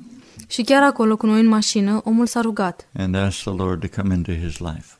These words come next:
Speaker 1: I-a cerut Domnului să vină în viața lui.
Speaker 2: We found a river a little ways ahead.
Speaker 1: Am găsit un <clears throat> râu puțin mai departe pe drum.
Speaker 2: The Bible says, uh, that if, uh,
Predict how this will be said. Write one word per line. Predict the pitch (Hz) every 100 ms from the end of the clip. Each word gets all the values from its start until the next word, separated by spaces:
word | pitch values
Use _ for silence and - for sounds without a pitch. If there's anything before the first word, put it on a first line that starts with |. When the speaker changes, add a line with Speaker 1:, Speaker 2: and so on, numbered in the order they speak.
| -
Speaker 1:
I-a | 226
cerut | 220 233
Domnului | 226 226 226
să | 220 226
vină | 208 254 254
în |
viața | 214 214 208 180
lui. | 175 180 _ _
Speaker 2:
We | -
found | 92 107 101 90
a | 90 92
river | 131 107 110
a | 135 - - 98
little | 95 87
ways | 92 92 82
ahead. | 98 85 117 143 143 - - - -
Speaker 1:
Am | 233
găsit | 233 220 233
un | 240 233 220 196
<clears throat> | 202
râu | 214 220 285
puțin | 285 214 226
mai | 220 208
departe | 202 202 190 185 214
pe | 220
drum. | 202 226 294 - _
Speaker 2:
The | 104
Bible | 90 95 98 95
says, | - 110 117 90
uh, | 107 92 - - - - - _
that | 110 92
if, | 107 -
uh, | -